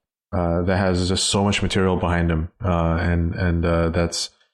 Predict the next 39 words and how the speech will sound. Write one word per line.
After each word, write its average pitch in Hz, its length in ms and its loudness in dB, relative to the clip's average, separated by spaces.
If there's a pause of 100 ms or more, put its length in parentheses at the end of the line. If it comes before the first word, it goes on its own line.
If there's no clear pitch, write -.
(280)
really, 120 440 0
I 113 100 0
mean, 98 160 2
really, 107 220 2
this, 95 320 -2 (540)
some 127 220 0
would 107 100 2
argue 101 200 2
the 95 80 2
story 107 340 2
is 98 60 0
still 113 180 2
being 95 140 2
written 92 180 0
on 87 140 0
him, 90 100 0
but 92 100 2
I 92 80 2
think 101 220 -2
after, 92 680 0 (280)
you 110 80 0
know, 101 120 2
this, 92 280 0
the, 90 460 0 (240)
the 101 100 0
sequel 101 320 0
trilogy 95 500 2
and, 87 160 0
and 90 120 0
after 90 240 -2
Rogue 90 180 2
One, 90 300 2 (600)
you 98 80 -2
know, 90 160 2
it's, 87 160 -2
it's - 180 -4
a 107 60 0
good 120 200 0
capstone, 98 600 -2